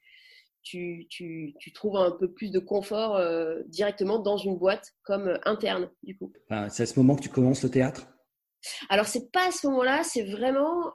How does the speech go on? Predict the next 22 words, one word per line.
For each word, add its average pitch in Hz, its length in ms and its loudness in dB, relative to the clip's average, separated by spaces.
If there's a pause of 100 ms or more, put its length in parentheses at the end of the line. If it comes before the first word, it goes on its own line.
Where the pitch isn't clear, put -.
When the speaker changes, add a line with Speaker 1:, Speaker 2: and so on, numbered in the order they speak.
Speaker 1:
euh, 208 400 2
après 214 480 -2
un 277 200 4
ou 277 80 4
deux 247 200 0
ans 247 80 4
de 240 60 -4
conseil, 233 440 0
je 208 120 -8
crois. 196 240 -10 (460)
Je 196 140 -2
démarre, 240 480 2
euh, 214 380 2
très 254 240 -2
vite 269 200 -2
le 226 200 4
conseil. 262 640 4 (360)
Alors, 196 260 2
c'était 226 280 -2
un 262 120 2
peu 302 160 0
dur, 226 260 -2